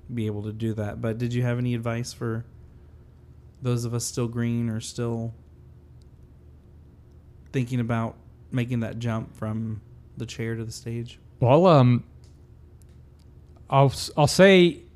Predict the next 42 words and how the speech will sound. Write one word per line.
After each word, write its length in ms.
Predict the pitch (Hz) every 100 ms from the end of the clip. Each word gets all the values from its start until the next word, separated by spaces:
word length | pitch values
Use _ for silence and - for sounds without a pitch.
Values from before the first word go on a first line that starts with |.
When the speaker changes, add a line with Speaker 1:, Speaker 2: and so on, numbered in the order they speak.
| - - - - - - - - -
Speaker 2:
the, 340 | 135 135 147 160
and 400 | 165 143 156 131
part 200 | - 175
of 60 | 160
what, 240 | 151 147
and 160 | 151 135
we'll 80 | 160
talk 200 | 151 143
about 220 | 135 131
this 180 | 139 -
in 140 | 131
the, 420 | 127 120 120 120 131 - - -
the 80 | 131
next 240 | 123 131
segment 340 | - 127 120 117
or 120 | 113
episode. 580 | 117 113 123 110 110 107 - - - - - - - - - - - - - - - - - - - -
I've 200 | 143 151
had 380 | 156 147 139 117 - - - - -
a 100 | 139
lot 260 | 123 139
of 60 | 131
people 300 | 151 135 113
ask 360 | 117 123 -
me 280 | 131 117 113
about, 360 | - 107 107 110
"Oh, 140 | 135
should 200 | 123 135
I 80 | 120
do 120 | 117
stand-up 320 | 117 127 113 -
comedy?" 380 | 117 113 110
Or, 200 | 104 107
"I 100 | 104
thought 240 | 101 123 113
about 240 | 110 107
it," 100 | 110 101
or, 140 | 101
"I 40 |
dreamed 340 | 104 110 117 110
of 100 | 110
it." 180 | 110